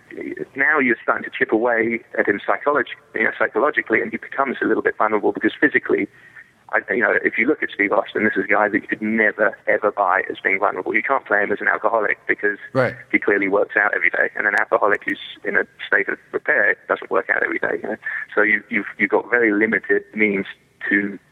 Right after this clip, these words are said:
Speaker 1: giving him some kind of, and, and obviously you don't really have a character if you don't have some kind of vulnerability. You know, so it was, it was fun doing that, and I think he enjoyed it. He, like, he had a, you know, he told me he had a blast, and we, we,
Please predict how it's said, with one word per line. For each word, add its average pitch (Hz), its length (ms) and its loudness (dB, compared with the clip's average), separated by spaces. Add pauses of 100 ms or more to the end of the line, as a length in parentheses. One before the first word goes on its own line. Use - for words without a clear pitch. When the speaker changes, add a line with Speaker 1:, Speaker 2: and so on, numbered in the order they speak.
(140)
Speaker 1:
giving 113 240 -4
him 98 180 0
some 98 180 -2
kind 98 200 0
of, 98 160 0
and, 113 220 0
and 113 80 2
obviously 113 260 0
you 110 60 -2
don't 113 260 0
really 107 260 2
have 101 180 -4
a - 40 -14
character - 480 -2 (340)
if - 140 0
you - 80 0
don't 101 180 0
have 92 160 -2
some 90 160 -2
kind 98 140 -2
of 92 80 0
vulnerability. 95 580 0
You 90 120 -2
know, 123 100 -6 (460)
so 127 100 2
it 123 120 4
was, 117 100 2 (160)
it 165 100 2
was 139 160 -4
fun 147 160 2
doing 123 240 2
that, 101 140 2
and - 80 -2
I 117 80 4
think 175 180 0
he 117 60 0
enjoyed 104 360 2
it. 110 140 0
He, 127 160 2
like, 120 140 2
he 110 60 -2
had 120 120 2
a, 110 80 -2 (180)
you 107 60 2
know, 104 120 2
he 107 60 -2
told 104 220 -2
me 117 80 0
he 95 60 2
had 104 100 0
a 101 60 -4
blast, 104 420 2
and 104 80 -10
we, 101 160 0 (140)
we, - 220 0